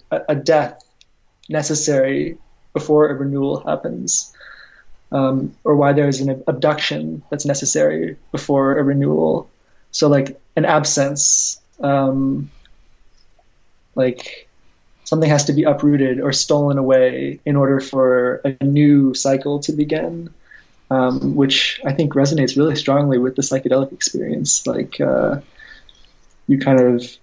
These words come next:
you kind of, yeah, you, you die, or you are stripped down to nothing, or, like, you're, you know,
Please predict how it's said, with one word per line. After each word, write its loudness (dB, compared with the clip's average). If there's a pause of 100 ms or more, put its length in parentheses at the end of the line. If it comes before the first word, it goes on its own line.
(340)
you 2
kind 2
of, -4 (100)
yeah, -4 (840)
you, 0
you 2
die, 2
or 0
you 2
are 2
stripped -2
down 0
to -8
nothing, -4
or, -2
like, -4
you're, 0
you -2
know, 2